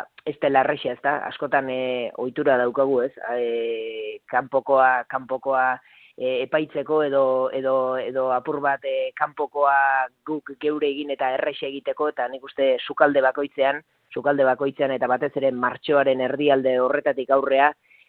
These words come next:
ez dala erreza izan, ez dala erreza izan eguneroko, egunerokoa aurrera joatea, baina bai, kezka, kezka handia, baino, baina, bueno, gero,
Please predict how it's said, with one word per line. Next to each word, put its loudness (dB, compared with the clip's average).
ez -6
dala 4
erreza 0
izan, -4
ez -10
dala -2
erreza -2
izan -4
eguneroko, 0
egunerokoa -2
aurrera 0
joatea, -2
baina -6
bai, -2
kezka, -2
kezka 0
handia, 2
baino, -2
baina, -6
bueno, -4
gero, -2